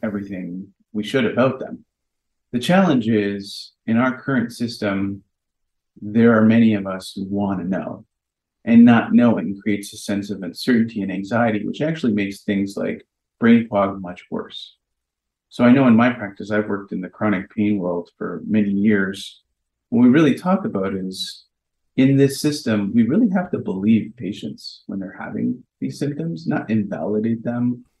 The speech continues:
or gaslight them. We have to really build trust, because many times patients feel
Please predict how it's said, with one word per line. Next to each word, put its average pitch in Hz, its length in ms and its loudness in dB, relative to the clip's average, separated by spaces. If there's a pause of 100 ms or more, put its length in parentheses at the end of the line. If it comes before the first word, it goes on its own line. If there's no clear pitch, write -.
(180)
or 147 120 -4
gaslight 104 600 -4
them. 98 280 -10
We 104 100 -10
have 117 220 -6
to 110 200 -2 (320)
really 123 300 2
build 113 260 0
trust, - 500 -8 (320)
because 110 300 -2
many 120 220 6
times 117 380 -2
patients - 440 -10
feel 110 400 0